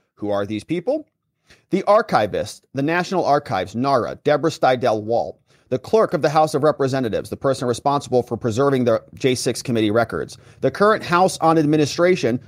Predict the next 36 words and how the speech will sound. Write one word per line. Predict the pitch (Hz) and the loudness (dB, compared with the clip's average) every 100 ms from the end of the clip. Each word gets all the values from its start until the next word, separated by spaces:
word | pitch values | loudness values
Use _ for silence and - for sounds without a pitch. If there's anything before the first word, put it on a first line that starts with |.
| - | -4
which | 127 143 | -2 0
is | 127 | 0
the | 127 | -2
successor | 113 - 175 165 - - | -4 -2 0 0 -2 -2
entity | 165 190 190 - 107 107 | -2 0 0 0 -2 -2
to | 117 | -4
the | |
J | 113 113 107 | -2 -2 -2
six | 107 - | -4 -6
committee | 107 90 90 131 - _ | -8 -4 -2 -4 -6 _
that | 131 | -2
was | 135 | 0
supposed | 135 147 143 | 0 2 2
to | 151 | 2
receive | 139 131 214 240 214 | 0 0 0 0 2
those | 120 98 | 0 0
records | 98 - 110 156 - _ _ _ _ _ _ _ _ _ _ _ 147 | -4 -4 -6 -6 -12 _ _ _ _ _ _ _ _ _ _ _ 0
after | 151 165 | 0 2
the | 151 | 0
conclusion | 151 131 143 131 131 | 0 0 0 0 -2
of | 123 | -4
the | |
committee | 123 120 113 110 | -2 -2 0 0
hearings, | 143 151 156 - _ _ _ | 0 2 0 -4 _ _ _
Richard | 123 196 202 196 - | 0 0 2 0 0
Sauber, | 202 185 190 143 92 | 2 4 4 0 -2
special | - 165 160 160 | 0 0 2 -2
counsel | - 160 156 151 | 0 0 0 0
to | 131 | 0
the | 131 | 0
president, | - 151 120 101 85 | 2 2 0 -6 -8
Jonathan | 110 156 190 180 147 | -2 0 2 0 0
Meyer, | 156 180 147 69 - _ _ 127 | 2 2 0 -4 -12 _ _ 0
general | 170 190 170 | 2 4 2
counsel | - 175 175 151 127 | 2 -2 0 0 0
to | 135 | 0